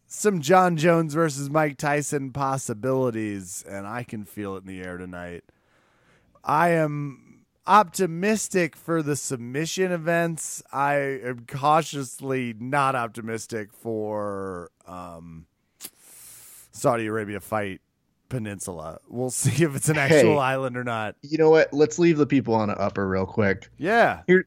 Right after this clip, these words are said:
Speaker 2: here's the upper I've got for you guys. Uh, Paulo Costa demands fifteen million to coach The Ultimate Fighter versus Israel Adesanya. So this is a twofold one. Number one, huh? And number two,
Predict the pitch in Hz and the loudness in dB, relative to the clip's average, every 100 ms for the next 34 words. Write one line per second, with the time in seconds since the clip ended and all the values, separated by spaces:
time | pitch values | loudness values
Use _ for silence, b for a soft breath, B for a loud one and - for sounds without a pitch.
0 | - 160 165 127 110 98 98 87 95 95 | 4 8 8 8 6 4 0 -2 -2 -2
1 | 80 104 98 98 95 - B B B - | -2 -4 -2 0 0 -2 B B B 2
2 | 110 107 - 208 175 147 135 - 123 113 | 4 4 6 6 6 6 4 4 0 0
3 | 113 120 120 117 - 196 196 - 175 151 | 0 2 0 -2 0 2 2 2 4 4
4 | 147 139 131 117 - 123 117 - - b | 4 4 4 2 4 4 4 -2 -10 b
5 | b 123 - 143 156 143 135 - 123 123 | b -4 4 6 6 2 0 4 4 6
6 | 123 120 - b b b - 139 139 139 | 4 2 -2 b b b 2 2 4 0
7 | 135 131 - - 139 131 135 131 127 117 | 0 -2 -4 0 0 2 2 4 4 4
8 | 113 - 123 110 104 95 - b b b | 2 0 0 0 0 -4 -8 b b b
9 | - - - 156 151 151 - 135 220 214 | -8 -2 6 8 10 8 2 2 2 4
10 | 170 131 110 - 156 131 117 107 104 95 | 2 2 -2 2 2 4 0 0 -4 -4
11 | 92 - - 156 185 165 135 117 90 87 | -6 -10 2 4 6 4 4 2 0 -6
12 | _ _ _ _ 127 135 214 349 - _ | _ _ _ _ 4 6 6 2 -4 _
13 | _ _ _ _ _ _ _ _ _ _ | _ _ _ _ _ _ _ _ _ _
14 | _ - 139 170 170 156 - - 285 262 | _ -4 0 2 2 0 -2 0 2 4
15 | 151 131 | 4 2